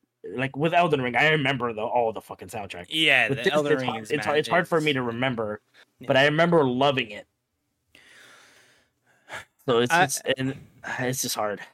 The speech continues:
Speaker 2: Yeah, I, um, I'm having no better time over here. I mean, I really could talk for
Speaker 1: Like
Speaker 2: hours of this category because it's just really very good, and they're all good, or, sorry, they're all incredible for different reasons almost. Legend of Zelda
Speaker 1: Mm.
Speaker 2: has such a great,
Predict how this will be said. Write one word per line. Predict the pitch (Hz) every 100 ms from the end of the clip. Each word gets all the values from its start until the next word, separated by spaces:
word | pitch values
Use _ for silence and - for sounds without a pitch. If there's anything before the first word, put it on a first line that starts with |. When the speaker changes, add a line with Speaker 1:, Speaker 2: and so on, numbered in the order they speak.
| _ _ _ _ _ _ _
Speaker 2:
Yeah, | 180 196 180 143
I, | 151 165
um, | 160 147 135 131 127 _ _ _ _ -
I'm | 151
having | 190 214 175
no | 170
better | 160 160 139 131 117 - _ _ _ _ _ _
time | - 160 160
over | 120
here. | 120 175 151 110 104 _ _ _ _ -
I | 139
mean, | 139
I | 135
really | 156 180 160
could | - 147 131 _ _ _ _ _ _ _ _ _
talk | - 147 139 139
for | 147
Speaker 1:
Like | 104
Speaker 2:
hours | 120 127 107 101
of | 113
this | 104 -
category | 123 117 104 104
because | 110 117 113
it's | 113 -
just | 123 -
really | 117 120 123 120
very | 113 117 113 113
good, | 110 123
and | 123 117
they're | 117
all | 123 151 165
good, | 143 143 143 135 135 - - _ _
or, | 139 127
sorry, | - 143 120
they're | 120 131
all | 151
incredible | 143 131 147 151 127
for | -
different | 110 123 123 107
reasons | 131 156 151 127
almost. | 113 104 104 -
Legend | 131 139
of | 123
Zelda | 127 127
Speaker 1:
Mm. | 117
Speaker 2:
has | 113
such | - 127
a | 123
great, | 110 123 120 120 117 107